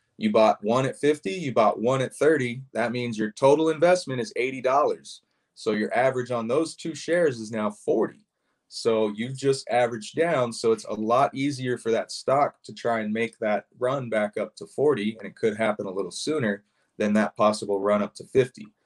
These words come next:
So it gives you an opportunity to be able to get in the money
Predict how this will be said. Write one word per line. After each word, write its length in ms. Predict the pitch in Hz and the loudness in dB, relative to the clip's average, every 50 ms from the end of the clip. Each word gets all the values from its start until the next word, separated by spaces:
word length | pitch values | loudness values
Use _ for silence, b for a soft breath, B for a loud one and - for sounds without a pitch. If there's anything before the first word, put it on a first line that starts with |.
| _ _ _ | _ _ _
So 240 | - - - 107 104 | -8 0 2 2 2
it 100 | 104 104 | 2 2
gives 220 | 120 127 120 110 | 2 0 0 0
you 120 | 120 117 113 | 0 0 0
an 60 | 110 | 2
opportunity 720 | 110 107 101 101 104 - 139 143 143 135 127 127 123 117 | 2 0 0 -2 -4 -4 -2 -2 0 0 0 0 -2 -2
to 80 | 117 | -2
be 160 | 107 113 113 110 | 0 2 2 2
able 160 | 107 104 101 | 2 2 0
to 140 | 101 101 - | -2 -2 -2
get 240 | - 110 107 107 - | 0 0 0 0 0
in 180 | 107 110 110 | -2 -2 0
the 60 | 104 98 | 0 0
money 460 | 101 113 123 123 113 104 98 - | 0 2 2 2 2 0 -4 -6